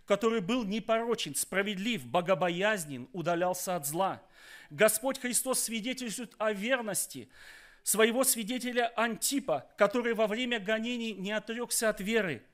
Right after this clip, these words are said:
был умерщвлен, став, став мучеников за Бога. Сколько замечательных, добрых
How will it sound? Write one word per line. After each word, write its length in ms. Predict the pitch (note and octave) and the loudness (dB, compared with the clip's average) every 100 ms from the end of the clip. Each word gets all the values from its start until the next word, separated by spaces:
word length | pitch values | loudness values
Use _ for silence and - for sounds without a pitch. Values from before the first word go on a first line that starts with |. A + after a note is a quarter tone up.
| _ _ _ | _ _ _
был 320 | C#3 G#3+ B3+ B3+ | 0 4 4 2
умерщвлен, 720 | B3 A3+ G#3+ - A3 B3+ C4 | 0 2 0 0 2 2 2
став, 320 | - A3+ A3 | 0 -2 -2
став 320 | - - G#3 | -4 0 0
мучеников 560 | G#3+ A3+ - A3 F#3+ F#3+ | 0 -4 -4 -6 -4 -2
за 160 | E3 F3 | 0 -2
Бога. 440 | E3+ G3 C3 G2+ _ _ _ - | 0 -2 -2 -12 _ _ _ -8
Сколько 520 | - - A#3 A3+ A3+ | -2 0 2 2 0
замечательных, 720 | G3 G#3+ G#3 A#3 A3 A3 G3 D3+ | -4 -6 -4 -2 -2 -2 -8 0
добрых 400 | A3 G3+ G3+ | 2 2 -4